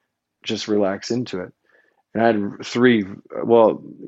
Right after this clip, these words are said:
specifically one really, really, really hard experience, one and a half, before I was able to have that breakthrough and realize, like,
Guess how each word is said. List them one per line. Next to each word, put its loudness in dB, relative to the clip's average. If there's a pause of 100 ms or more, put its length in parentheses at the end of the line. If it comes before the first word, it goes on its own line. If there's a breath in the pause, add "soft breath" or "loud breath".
(480)
specifically 0
one 2
really, 2
really, 0
really 2
hard 0 (160)
experience, -2 (320)
one 4
and 2
a -4
half, 0 (380)
before 2 (320)
I -6
was -4
able -2
to -14
have -8
that -6
breakthrough -4
and -8
realize, -2
like, -10